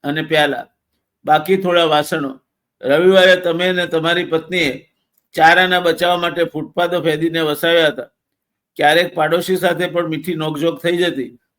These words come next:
પણ એ બધાની સીમાઓ બંધાયેલી હતી. આજે જગતને આપણે વિશ્વગ્રામ કહીએ છીએ. દીવાનખાનામાં અને બેડરૂમમાં ટી વી, બાથરૂમમાં ગીઝર, રસોડાની છાજલીને શોભાવતા અવન, મિક્સર, ગ્રાઇન્ડર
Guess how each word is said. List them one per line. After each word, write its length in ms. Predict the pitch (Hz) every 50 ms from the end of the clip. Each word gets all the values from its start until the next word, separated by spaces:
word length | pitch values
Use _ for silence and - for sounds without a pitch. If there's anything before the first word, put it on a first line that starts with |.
| _ _
પણ 120 | 147 151 156
એ 60 | 156
બધાની 380 | 151 151 147 151 151 147 151
સીમાઓ 420 | 135 - - 139 131 143 147 147 143
બંધાયેલી 540 | 131 135 135 135 147 147 143 139 139 120 117
હતી. 180 | - _ _ _ _ _ _ _ _ _ _ _ _ _ _ _ _ -
આજે 520 | 131 135 135 143 180 185 190 190 - _ _ _ _ _ _ _ _ _ _ _
જગતને 480 | - 139 147 147 175 175 175 175 180 180
આપણે 260 | 175 175 175 175 175
વિશ્વગ્રામ 580 | 165 160 - - 185 180 175 180 180 180 175
કહીએ 320 | 170 170 160 151 143 127 -
છીએ. 200 | - - - _ _ _ _ _ _ _ _ _ _ _ -
દીવાનખાનામાં 840 | 139 151 160 170 175 175 165 175 170 170 175 180 180 185 185 185 180 185 - _ _ _ _ _ _ -
અને 220 | 139 147 160 160
બેડરૂમમાં 680 | 160 160 170 180 175 170 196 190 175 143 120 113 - _ _ _ _ _ _ _ _ _ _ _
ટી 120 | - 165 170
વી, 380 | 190 185 156 120 - - - _ _ _ _ _
બાથરૂમમાં 640 | 135 139 147 151 - 180 180 175 165 170 170 165 143
ગીઝર, 540 | 147 147 147 175 175 160 143 120 - - - -
રસોડાની 600 | 117 135 139 - 175 180 175 170 170 170 170 160
છાજલીને 520 | - 160 147 147 139 165 175 170 170 170
શોભાવતા 520 | 160 165 160 139 156 160 160 160 160 160
અવન, 580 | 151 - - - 143 156 170 170 151 135 - - _ _ _ _ _ _ _ _ _ 123
મિક્સર, 600 | 135 151 - - - - 175 170 160 135 123 -
ગ્રાઇન્ડર 760 | - 113 123 131 143 151 156 170 180 175 170 156 127 -